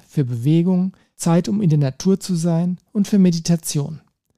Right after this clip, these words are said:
Auch genügend Schlaf und die Stärkung des Immunsystems sind in diesen Monaten essentiell.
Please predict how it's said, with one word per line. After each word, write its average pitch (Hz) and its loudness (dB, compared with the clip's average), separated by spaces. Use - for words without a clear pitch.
Auch 135 -2
genügend 147 2
Schlaf 151 -4
und 202 -4
die 202 -4
Stärkung 151 -2
des 156 -6
Immunsystems 170 0
sind 156 0
in 143 -2
diesen 165 2
Monaten 143 -2
essentiell. 156 -4